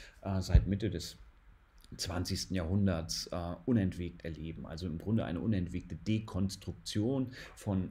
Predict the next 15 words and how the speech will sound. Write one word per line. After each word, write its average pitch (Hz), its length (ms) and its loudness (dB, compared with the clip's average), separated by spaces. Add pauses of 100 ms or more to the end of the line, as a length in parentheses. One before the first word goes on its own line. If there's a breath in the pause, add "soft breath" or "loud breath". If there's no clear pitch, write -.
überlieferten 110 880 2
symbolischen 95 640 0
Formen 113 480 0
und, 87 320 -6
äh, 78 180 -6
Gewissheiten, 85 720 -4
die 85 220 -6
immer 92 160 -2
existiert - 600 -10
haben. - 200 -16 (480 loud breath)
Ich 104 160 -4
will 147 140 6
dieses 160 340 -2
Problem 135 460 0
mal, 123 360 2